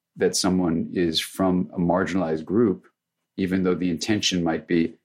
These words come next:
to see everyone as an individual, you know, the unique individual they are, which of course they are, but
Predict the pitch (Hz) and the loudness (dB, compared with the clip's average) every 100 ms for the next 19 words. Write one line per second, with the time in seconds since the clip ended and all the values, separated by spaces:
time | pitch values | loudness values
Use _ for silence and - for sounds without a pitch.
0 | _ 92 - 95 87 90 87 85 85 87 | _ -4 2 4 4 2 0 0 -2 0
1 | 82 80 90 107 92 85 82 82 _ - | -2 0 0 2 4 4 2 -2 _ -2
2 | 90 85 85 78 78 85 92 98 90 85 | 0 2 2 0 2 2 2 2 2 2
3 | 82 78 90 101 85 78 - - - - | 0 2 4 4 2 0 -2 -2 0 -2
4 | 90 113 104 85 90 - - 101 90 | 0 0 2 0 -4 -8 -2 0 0